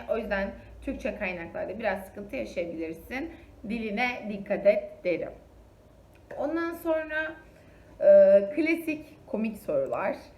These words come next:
İşte, e, bunlara da alış. Hastanıza soru sormadan doğru teşhis nasıl yapıyorsun? Anemnez diye bir şey öğreneceğiz kardeşim. Anemnez alıyorum, yapıyorum işte. İşte hastaları tarafından ısırılan doktor nasıl duyuyor? Ha ha, çok komik, güldüm.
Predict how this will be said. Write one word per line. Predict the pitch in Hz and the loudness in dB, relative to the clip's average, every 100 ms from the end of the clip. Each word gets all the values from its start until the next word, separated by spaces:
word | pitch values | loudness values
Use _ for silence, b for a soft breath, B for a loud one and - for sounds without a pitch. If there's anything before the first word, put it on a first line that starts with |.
| B - | B -20
İşte, | - - 330 330 - - | -6 4 6 6 2 2
e, | 208 202 202 202 196 196 196 | 8 10 12 12 10 8 2
bunlara | 220 226 226 214 | -2 0 0 0
da | 170 | -2
alış. | 165 185 285 - B B B B | -2 -4 -8 -12 B B B B
Hastanıza | 247 285 330 294 311 | 0 0 0 -2 0
soru | 311 | 2
sormadan | 285 254 226 202 226 - | 2 0 0 0 0 -2
doğru | 170 165 | -4 -4
teşhis | 180 - - | -8 -12 -14
nasıl | 170 156 143 | -12 -10 -10
yapıyorsun? | - 101 104 - - - - | -10 -12 -18 -20 -20 -20 -6
Anemnez | 220 214 214 214 214 196 | -2 -2 -2 -2 -2 0
diye | 185 208 | -2 -2
bir | |
şey | 202 247 | -2 4
öğreneceğiz | 208 208 185 175 165 165 | 4 4 0 -2 -2 -2
kardeşim. | 190 196 190 170 - 175 | 2 4 2 -6 -8 -6
Anemnez | 190 196 202 202 | -2 -2 0 2
alıyorum, | 185 170 170 226 247 - - | 2 2 2 0 -2 -10 -6
yapıyorum | 208 196 226 185 - - | -6 -4 -4 -2 -4 -8
işte. | - - - - B B B B | -16 -16 -16 -18 B B B B
İşte | - | -8
hastaları | 240 254 269 285 277 277 | 0 0 2 4 4 2
tarafından | 247 233 254 | -2 -4 -6
ısırılan | 240 - 226 226 226 | -8 -8 -4 -2 4
doktor | 208 208 220 220 | 4 4 0 -2
nasıl | 196 190 - | -2 -4 -6
duyuyor? | 165 165 | -8 -8
Ha | 214 214 | 0 2
ha, | 202 185 | 4 2
çok | 196 196 | -4 -8
komik, | - - | -10 -10
güldüm. | 196 180 165 - | -8 -8 -8 -14